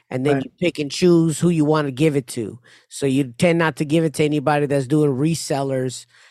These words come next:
Speaker 1: You tend to people that have families, right? Because
Speaker 2: Mm.
Speaker 1: they might really use it. They might need it.
Speaker 2: Right.
Speaker 1: Oh, so that's cool. Okay, you need clothes for your little girl. I get it. Okay, cool. There.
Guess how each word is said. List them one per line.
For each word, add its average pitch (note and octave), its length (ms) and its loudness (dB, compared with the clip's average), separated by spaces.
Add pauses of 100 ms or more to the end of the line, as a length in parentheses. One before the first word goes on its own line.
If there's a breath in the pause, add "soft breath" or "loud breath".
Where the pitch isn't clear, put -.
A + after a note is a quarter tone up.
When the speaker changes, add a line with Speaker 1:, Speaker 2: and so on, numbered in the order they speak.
(140 soft breath)
Speaker 1:
You B2 100 -12
tend D#3 260 0
to D3 60 2
people D3 340 -4
that C3+ 180 -2
have C#3 380 -4
families, A2+ 720 -8
right? A#2 420 -4 (460)
Because D#3 340 2
Speaker 2:
Mm. G#2+ 40 -12
Speaker 1:
they D3 200 -6
might C#3+ 220 -2
really D3 260 2
use A#3 360 2
it. A#2+ 100 -4
They C#3 100 -2
might F#3 240 0
need F#4+ 260 2
it. - 160 -4 (1080)
Speaker 2:
Right. D3 640 2
Speaker 1:
Oh, D3+ 180 2
so D3+ 300 -2
that's C#3+ 300 -2
cool. A#2 480 0
Okay, F3+ 260 0
you B2 220 -4
need D#3+ 340 -2
clothes F3+ 400 2
for F#3 140 -6
your E3 120 -2
little E3+ 220 0
girl. E3+ 240 2
I F3+ 140 2
get E3 240 0
it. A2 120 -6
Okay, B2+ 360 -4
cool. C3+ 260 0
There. A#2+ 300 -4